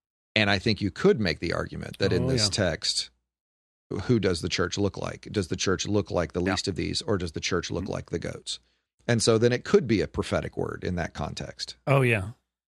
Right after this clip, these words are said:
Speaker 1: Who you're identifying
Speaker 2: Yeah,
Speaker 1: with.
Speaker 2: I mean, you're talking about the evangelical church.
Speaker 1: That's who I'm thinking
Speaker 2: There
Speaker 1: of.
Speaker 2: is no way to identify anything, anything you could study sociologically. There's no difference between
Speaker 1: Between
Speaker 2: the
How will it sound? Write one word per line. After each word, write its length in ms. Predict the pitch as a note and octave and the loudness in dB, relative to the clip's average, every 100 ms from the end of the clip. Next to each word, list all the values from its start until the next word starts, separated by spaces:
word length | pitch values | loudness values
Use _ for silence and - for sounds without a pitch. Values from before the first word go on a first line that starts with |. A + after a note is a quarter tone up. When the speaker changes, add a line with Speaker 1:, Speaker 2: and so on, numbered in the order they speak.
| D3+ | -2
Speaker 1:
Who 60 | A#2+ | 4
you're 180 | A2 F2+ | 6 4
identifying 360 | F#2 F2 D#3 C3 | 2 2 4 4
Speaker 2:
Yeah, 100 | G#2+ | 2
Speaker 1:
with. 100 | G#2+ | 2
Speaker 2:
I 80 | C#3 | 4
mean, 200 | C#3 C3 | 4 4
you're 80 | |
talking 240 | B2+ E3+ D3+ | 2 2 4
about 160 | B2 | 2
the 80 | A2+ | 0
evangelical 640 | A2+ G#2 F#2+ C3+ E3+ B2 | -4 -4 0 2 2 0
church. 400 | G#2+ A#2 A2 - | -4 -4 -4 2
Speaker 1:
That's 240 | B2+ G#2+ - | 4 4 4
who 60 | |
I'm 80 | F2+ | 2
thinking 140 | - D3 | 2 2
Speaker 2:
There 80 | C3 | 4
Speaker 1:
of. 80 | A2+ | 2
Speaker 2:
is 40 | |
no 520 | A#2+ B2+ C3 C#3 D#3+ | 0 2 4 6 6
way 300 | D3 C#3 C3 | 6 4 2
to 160 | B2 C#3+ | 0 -2
identify 480 | A#2 B2+ C3 - A#2+ | 0 2 0 0 0
anything, 440 | D3+ F#3+ A3 G#3 | 2 4 4 4
anything 460 | G3 A3+ G#3+ G#3 F#3+ | 4 4 4 4 6
you 140 | F#3+ | 4
could 160 | F3+ D3 | 2 -2
study 400 | - F3 D#3+ D3+ | -2 0 2 2
sociologically. 800 | - D#3+ - C3 C3 B2+ A#2 G#2+ _ _ - | 2 0 2 2 2 0 -2 -4 _ _ 0
There's 280 | B2 A2 G2+ | 2 2 0
no 420 | G2+ G#2 G#2+ B2+ | -2 0 2 4
difference 540 | C3+ A#2+ - - - - _ _ _ _ - | 4 2 -2 -12 -10 -10 _ _ _ _ 0
between 120 | G#2 C#3 | 2 2
Speaker 1:
Between 220 | C#3 C#3 | 4 6
Speaker 2:
the 60 | A#2+ | 6